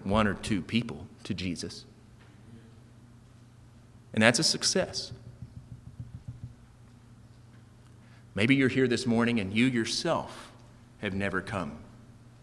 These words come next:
to Jesus. I would invite you to do that this morning through this same message that Paul preached.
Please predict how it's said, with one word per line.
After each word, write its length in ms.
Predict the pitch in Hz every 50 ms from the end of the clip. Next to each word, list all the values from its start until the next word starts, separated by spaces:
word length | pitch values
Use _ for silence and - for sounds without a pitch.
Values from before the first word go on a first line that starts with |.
| - -
to 100 | - 113
Jesus. 500 | 95 98 98 85 76 - - - - - - - - - - - - - - - - - - - - - - - - - -
I 120 | 92 120
would 140 | 135 143 131
invite 440 | 120 110 101 98 107 113 127 131 107
you 180 | 107 110 107
to 120 | 104 - 104
do 280 | 95 101 113 120 123
that 320 | 117 104 101 107 107 98 95
this 200 | 110 113 117 -
morning 320 | 113 117 117 101 90 87
through 140 | - 107 110
this 220 | 120 110 - -
same 340 | - 139 139 147 151 143 139
message 420 | 139 143 147 143 - 151 139 123 -
that 220 | 131 120 - -
Paul 320 | - - 139 135 135 131
preached. 640 | 131 - - - 123 98 85 - - - - - -